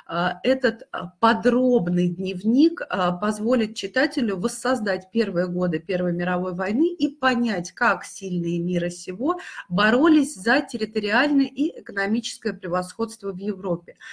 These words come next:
А, книга представляет огромный интерес для, а, мировой истории, как уникальное свидетельство страшных событий начала двадцатого века, и сегодня она вот доступна широкому кругу читателей. Наверное,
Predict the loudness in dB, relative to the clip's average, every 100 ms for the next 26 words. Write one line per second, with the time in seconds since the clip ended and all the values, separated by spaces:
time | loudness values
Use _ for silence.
0 | -18 -18 -6 -2 0 0 0 2 4 2
1 | -4 -10 0 2 4 4 4 2 4 4
2 | 6 4 2 0 -2 -2 0 2 0 0
3 | -8 0 2 4 2 2 0 0 0 0
4 | 0 0 -2 -2 0 0 2 0 0 -2
5 | -2 -4 -4 -2 0 2 2 0 -2 -4
6 | -6 -4 -2 -2 -6 -10 -10 -10 -2 2
7 | 2 0 -8 -4 -2 -2 -2 -6 -8 -8
8 | -4 -2 -2 -2 -6 -4 -6 -4 -4 -2
9 | -2 -4 -10 -14 -20 _ -14 -8 -4 0
10 | 0 2 0 0 -2 -2 -4 -4 -4 -6
11 | -4 0 0 0 -2 -4 -2 -4 -4 -4
12 | -8 -6 -6 -8 -4 -4 -4 -10 -6 -2
13 | 0 2 2 0